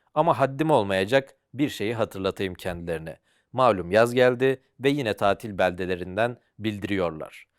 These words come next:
Bildirsinler ama bilsinler ki arkasına motor takılmış her şişme bot Zodiac değildir.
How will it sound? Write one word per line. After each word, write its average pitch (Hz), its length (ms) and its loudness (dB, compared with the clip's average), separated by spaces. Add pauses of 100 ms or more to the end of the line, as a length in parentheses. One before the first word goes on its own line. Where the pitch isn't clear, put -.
(160)
Bildirsinler 170 640 0
ama 143 360 4 (260)
bilsinler 156 640 -4
ki 143 300 -4 (180)
arkasına 143 540 -4
motor 127 320 0
takılmış 92 560 -8
her 135 120 4
şişme 135 440 -4
bot 135 260 -2 (200)
Zodiac 101 560 -4 (200)
değildir. 85 640 -14